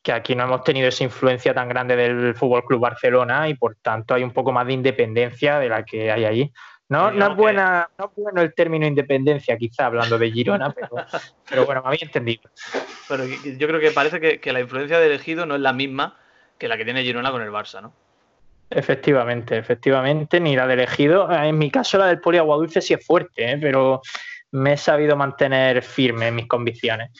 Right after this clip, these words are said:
Speaker 2: Es decir, que el Poli Ejido te, eh, bueno, el Poli Ejido ya no existe. El Ejido te tienta,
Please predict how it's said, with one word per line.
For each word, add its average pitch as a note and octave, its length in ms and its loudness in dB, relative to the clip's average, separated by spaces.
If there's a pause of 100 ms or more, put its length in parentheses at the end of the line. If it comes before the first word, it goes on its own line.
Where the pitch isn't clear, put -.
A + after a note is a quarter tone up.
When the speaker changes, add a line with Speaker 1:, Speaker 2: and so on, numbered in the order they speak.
(120)
Speaker 2:
Es C3+ 60 -8
decir, D#3 220 -8
que D3 100 -8
el B2 80 -8
Poli D#3 180 -2
Ejido G3 240 -4
te, F3+ 220 -4
eh, B2 80 -10
bueno, B2+ 160 -6
el G#2+ 60 -14
Poli C#3+ 200 -2
Ejido C3+ 220 -2
ya B2+ 80 0
no A#2+ 80 -6
existe. - 300 -16
El A2+ 80 -10
Ejido F3 280 -4
te F3+ 100 0
tienta, F3 600 2